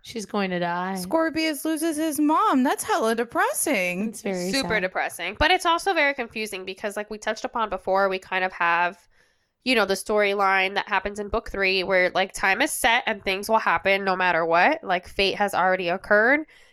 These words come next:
Speaker 3: And then with the
Speaker 1: Yeah.
Speaker 3: start of this book, we kind of got, like, you can mess up everything and nothing is set and you can change it all. But then there are certain parts of the story that remain, like, a fixture. Like,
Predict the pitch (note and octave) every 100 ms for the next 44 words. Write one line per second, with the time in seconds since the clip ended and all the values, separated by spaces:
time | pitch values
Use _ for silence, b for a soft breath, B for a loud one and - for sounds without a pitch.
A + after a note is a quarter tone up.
0 | - G3 G#3+ G#3 G#3 G3+ F#3 - A3+ G#3+
1 | G#3+ G#3 B3 - - G#3 G#3 - G#3 G#3
2 | - F#3+ F#3+ F#3+ F#3 F3 E3+ - D#3+ E3
3 | - G3 G3+ G3+ F#3+ F3+ F3+ - E3+ F3+
4 | - G#3 F#3+ E3+ F3 G#3 B3+ C#4 - -
5 | G#3+ G3 F#3+ - D#3 - F#3+ G3+ B3 C#4
6 | D4+ D#4+ b b b - B3 - A#3+ A3+
7 | A3+ G3 G#3 B3 - G#3+ A3 A3 G3 G3
8 | G#3+ G3 - F#3 F#3 F#3 F#3 F#3 F#3+ F#3
9 | F3 F3 E3+ - - - F3+ - - -
10 | - G3